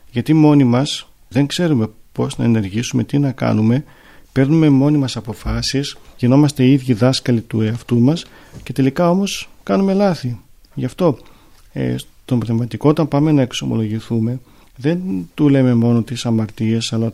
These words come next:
τον ρωτάμε για την πνευματική μας ζωή.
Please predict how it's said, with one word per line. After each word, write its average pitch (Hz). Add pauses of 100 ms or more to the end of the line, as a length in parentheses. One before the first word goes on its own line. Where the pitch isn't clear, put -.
τον 110
ρωτάμε 123
για 135
την 123
πνευματική 113
μας 147
ζωή. 120